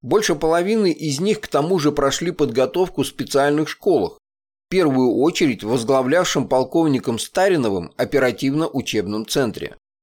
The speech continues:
Результат не замедлил сказаться.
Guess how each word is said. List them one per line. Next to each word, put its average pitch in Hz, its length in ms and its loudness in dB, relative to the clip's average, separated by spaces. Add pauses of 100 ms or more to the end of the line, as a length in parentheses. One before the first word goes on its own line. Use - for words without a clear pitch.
(520)
Результат 196 540 0
не 208 100 2
замедлил 160 480 2
сказаться. 123 720 -2